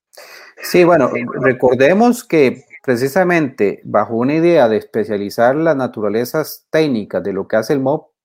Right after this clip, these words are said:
es que viene la idea esta de crear el C N C,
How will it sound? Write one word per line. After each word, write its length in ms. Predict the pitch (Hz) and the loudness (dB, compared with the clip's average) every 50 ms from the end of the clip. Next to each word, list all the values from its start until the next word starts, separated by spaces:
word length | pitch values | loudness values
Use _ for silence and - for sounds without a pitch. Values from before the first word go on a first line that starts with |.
| _ _ | _ _
es 200 | - 113 110 - | -4 -4 -4 -4
que 120 | - 147 139 | -2 -2 0
viene 300 | 131 131 131 143 151 147 | 2 2 2 2 0 0
la 80 | 131 | 0
idea 380 | 113 107 107 113 120 127 127 139 | 0 0 0 2 2 2 2 2
esta 240 | 139 143 - - 139 | 0 -2 0 0 0
de 120 | 117 110 | 0 0
crear 240 | - 113 113 117 127 | 0 0 0 0 0
el 120 | 131 131 | -2 -2
C 240 | 127 - 131 127 131 | -2 0 0 0 0
N 180 | 131 131 117 104 | 0 -2 -4 -2
C, 340 | 117 123 139 151 170 - | -2 -2 -2 -4 -8 -14